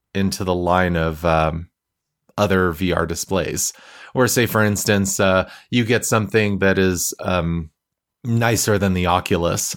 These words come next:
for more money. So, I mean, at least that way there's the software ecosystem. In the case of, uh, you know, something like HoloLens, since it's completely enterprise, you're not gonna be gaming on this by any means.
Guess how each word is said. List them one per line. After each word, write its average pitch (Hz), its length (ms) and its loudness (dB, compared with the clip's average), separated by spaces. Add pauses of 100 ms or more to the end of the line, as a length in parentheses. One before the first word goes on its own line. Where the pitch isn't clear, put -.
(140)
for 92 200 -4
more 85 240 0
money. 87 460 -2 (420)
So, - 180 -2
I 165 80 0
mean, 160 180 2
at 139 200 0
least 170 280 0
that 151 200 0
way 151 240 2
there's 127 340 0
the 113 120 -4
software 117 640 0
ecosystem. 98 880 -2 (360)
In 127 180 0
the 127 60 0
case 143 380 0
of, 127 300 0
uh, 113 360 2
you 110 140 0
know, 104 340 0
something 120 380 -2
like 101 200 0
HoloLens, 117 600 0
since 101 280 -4
it's 95 140 -4
completely 104 600 -2
enterprise, 95 720 0 (420)
you're 131 160 0
not 131 200 2
gonna 127 160 2
be 107 120 -2
gaming 95 400 2
on 87 180 2
this - 340 -2
by 104 300 -2
any 92 340 0
means. 85 500 -6